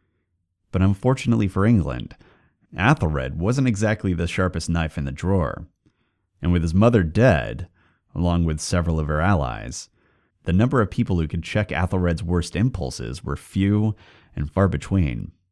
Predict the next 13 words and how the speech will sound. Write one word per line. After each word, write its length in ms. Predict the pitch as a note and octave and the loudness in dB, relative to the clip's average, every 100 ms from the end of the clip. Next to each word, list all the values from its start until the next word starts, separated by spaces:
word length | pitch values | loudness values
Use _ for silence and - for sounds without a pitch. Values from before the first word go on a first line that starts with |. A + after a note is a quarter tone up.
| _ _ _ _ _ - | _ _ _ _ _ 0
Now, 160 | G2+ | 2
a 40 | G2+ | 2
smarter 360 | - F#3 G#3+ | 4 4 4
king 300 | - G2 F2+ | 2 0 2
likely 340 | G2+ A2+ B2+ A2 | 2 2 2 4
would 160 | G#2 | 4
have 100 | G2 | 2
pressed 380 | - A2+ G#2 - | 0 0 0 0
the 100 | G#2 | 2
informant 560 | F#2+ - F#2 F2+ E2+ - | 2 2 2 4 2 -2
for 120 | F#2+ | 0
more 220 | E2+ E2 | 0 0
information, 760 | D2+ E2 F2 F2 - B1+ - | -2 0 0 0 -2 -8 -10